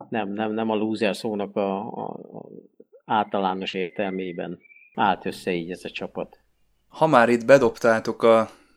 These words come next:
Speaker 2: doktor Agnes Gyuratit, akkor rákérdeznék, hogy ti mit szóltok hozzá, mert ő volt az egyik olyan karakter, akivel nehezen birkózott meg a, a nézőközönség. Volt sok olyan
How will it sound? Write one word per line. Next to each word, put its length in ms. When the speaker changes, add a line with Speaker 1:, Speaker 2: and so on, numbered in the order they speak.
Speaker 2:
doktor 500
Agnes 360
Gyuratit, 600
akkor 460
rákérdeznék, 880
hogy 160
ti 140
mit 160
szóltok 440
hozzá, 300
mert 200
ő 140
volt 260
az 120
egyik 380
olyan 320
karakter, 840
akivel 480
nehezen 480
birkózott 680
meg 200
a, 220
a 80
nézőközönség. 1300
Volt 300
sok 260
olyan 500